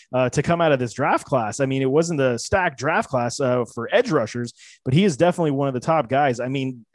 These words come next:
Miami fans, you guys gotta be smiling because, I mean, this roster is starting to come together. And if Tua can bring you along,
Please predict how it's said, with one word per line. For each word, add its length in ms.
Miami 420
fans, 380
you 60
guys 220
gotta 220
be 80
smiling 720
because, 380
I 100
mean, 220
this 200
roster 520
is 120
starting 360
to 100
come 200
together. 420
And 160
if 120
Tua 300
can 200
bring 300
you 200
along, 840